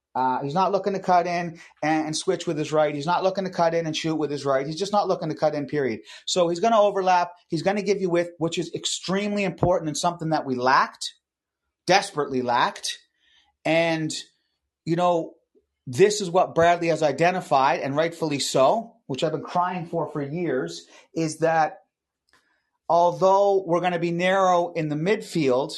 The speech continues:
we'll get into that and how that could present problems, but the left back and right back position will give us the width,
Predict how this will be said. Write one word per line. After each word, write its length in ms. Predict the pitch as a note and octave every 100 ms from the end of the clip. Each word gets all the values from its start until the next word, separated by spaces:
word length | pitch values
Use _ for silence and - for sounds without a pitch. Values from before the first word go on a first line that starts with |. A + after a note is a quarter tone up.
| - -
we'll 140 | E3
get 160 | D#3 D3+
into 260 | E3 D#3+
that 320 | B2+ B2+ C3 B2+
and 100 | B2+
how 200 | C#3 C3+
that 220 | C3+ C3
could 180 | B2+ B2+
present 340 | B2+ C3+ C3
problems, 560 | C#3+ C#3+ C#3 B2+ A#2+ A2+
but 340 | E3 D#3 D3+ - _ _ _ _ _ _ _ _ -
the 80 |
left 220 | D#3 F#3+ F#3+
back 220 | F#3+ F#3
and 80 | E3
right 160 | E3+
back 160 | E3+ D#3
position 280 | D3+ D#3+ D#3+
will 80 |
give 140 | C#3+ D3
us 80 | D3
the 100 | C3+
width, 300 | E3 G#3